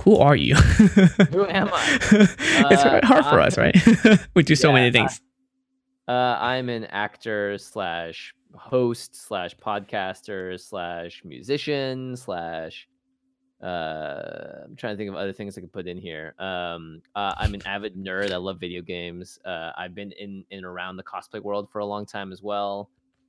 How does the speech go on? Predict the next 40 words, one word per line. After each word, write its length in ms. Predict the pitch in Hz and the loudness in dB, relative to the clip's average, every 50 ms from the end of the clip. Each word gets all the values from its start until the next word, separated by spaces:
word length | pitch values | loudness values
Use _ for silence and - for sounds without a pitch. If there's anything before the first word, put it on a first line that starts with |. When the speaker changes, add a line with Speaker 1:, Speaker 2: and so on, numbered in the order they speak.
| _ _ _ | _ _ _
Speaker 2:
um, 580 | 107 110 107 104 101 98 92 90 90 85 85 85 - _ _ - - _ _ 120 | -12 -10 -10 -8 -8 -8 -10 -12 -14 -16 -18 -20 -20 _ _ -20 -20 _ _ -18
because 400 | 113 117 - - 127 110 98 110 | -16 -16 -12 -12 -12 -10 -10 -12
of 80 | 95 | -12
League 160 | 98 101 90 | -12 -12 -12
of 80 | 95 85 | -10 -8
Legends 340 | 120 120 117 117 117 110 110 | -6 -6 -6 -8 -10 -14 -14
and 80 | 110 | -14
a 40 | 104 101 | -14 -14
bunch 160 | 98 95 101 | -14 -14 -14
of 40 | 95 | -12
other 140 | 98 95 | -12 -12
stuff 260 | 92 - - 98 90 - | -12 -12 -12 -12 -12 -14
too. 480 | - - 107 101 101 98 98 98 - _ - | -12 -12 -10 -8 -8 -10 -10 -14 -16 _ -14
Uh, 40 | 87 98 95 90 87 85 69 | -12 -10 -10 -10 -10 -12 -12
I'm 120 | 85 95 95 | -14 -14 -14
in 120 | 95 95 | -14 -14
the 400 | 90 92 90 90 90 90 87 - _ - | -14 -12 -12 -12 -14 -14 -16 -18 _ -14
live 260 | 98 101 92 98 92 | -10 -8 -8 -8 -8
action 320 | 95 92 95 - - 110 | -8 -10 -10 -12 -16 -16
adaptation 540 | 92 92 92 90 80 _ - 92 - _ 90 | -14 -14 -14 -16 -16 _ -20 -20 -20 _ -20
of 60 | 82 | -20
Mulan, 500 | 98 107 113 113 113 107 104 107 123 135 | -16 -14 -12 -10 -8 -8 -8 -8 -8 -10
which 140 | 117 104 - | -12 -14 -16
is 80 | 92 - | -20 -20
coming 320 | _ 107 95 90 90 87 | _ -18 -16 -16 -16 -16
out 400 | 82 80 78 71 - _ - - _ _ _ _ _ _ _ _ _ _ _ _ _ _ _ _ _ | -16 -16 -16 -16 -18 _ -20 -20 _ _ _ _ _ _ _ _ _ _ _ _ _ _ _ _ _
at 160 | - 92 - | -14 -14 -14
some 320 | - - - 147 151 170 190 | -16 -8 -6 -4 -4 -4 -6
point. 380 | - 135 110 95 92 110 - _ - | -8 -8 -8 -8 -10 -12 -14 _ -2
Speaker 1:
<laughs> 40 | - - 190 214 202 - 202 202 - - - _ _ _ - _ | 2 6 6 6 6 6 4 4 4 2 -4 _ _ _ -20 _
Speaker 2:
The, 160 | 107 104 104 | -12 -10 -8
the, 140 | 101 98 98 - | -8 -10 -10 -12
because 340 | - 113 - - 127 123 113 | -14 -16 -12 -10 -10 -10 -8
of 80 | 120 113 | -10 -10
the 80 | 110 | -12
coronavirus, 680 | 107 - 113 101 101 98 87 92 85 87 85 87 - _ - | -12 -10 -12 -12 -12 -10 -10 -10 -8 -8 -10 -12 -14 _ -18
it, 160 | 85 87 85 | -20 -18 -18
the, 220 | 90 90 87 87 - _ _ - 95 | -18 -18 -18 -18 -20 _ _ -16 -14
uh, 160 | 87 85 82 80 85 | -14 -14 -14 -16 -18
the 120 | 92 87 | -18 -20